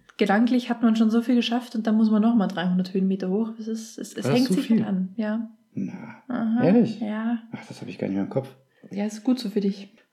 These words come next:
Speaker 2: Ähm, genau, dazu, dass der, der, der Hochgern hat nämlich einen Haupt- und einen Nebengipfel.
Speaker 1: Mhm.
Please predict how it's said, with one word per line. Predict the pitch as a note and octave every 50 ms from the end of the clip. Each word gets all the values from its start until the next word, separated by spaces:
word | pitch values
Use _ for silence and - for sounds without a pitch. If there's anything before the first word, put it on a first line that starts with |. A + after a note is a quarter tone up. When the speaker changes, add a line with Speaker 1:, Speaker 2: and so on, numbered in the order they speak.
| _ _
Speaker 2:
Ähm, | - A#2 A#2 A2+ A2+ A2+ A2 G#2+ G#2+ - - - - - - _ -
genau, | D3 D3 C#3 A2+ G#2+
dazu, | - - C#3+ C#3+ - G3+ G3 F#3+ F3
dass | - - D3+ C#3 B2 - - - -
der, | G3+ F#3+ - B2+ A2+
der, | B2+ A2+ A2 A2 A2 A2 G#2+ G#2 G#2 - - -
der | - - G#2 G#2 A#2
Hochgern | D#3 F3 E3+ - - D3 D3 D#3+ C#3+
hat | B2 A#2+ -
nämlich | A#2 G#2+ G#2+ G2
einen | F2+ - -
Haupt- | E3 F#3 - - -
und | D#3+ C#3+ -
einen | B2+
Nebengipfel. | A#2+ D#3 F#3+ F3+ C3 A2 A2 - - - - - - _ _ _ _ _ _ -
Speaker 1:
Mhm. | G#3+ G3 A3 D4+ -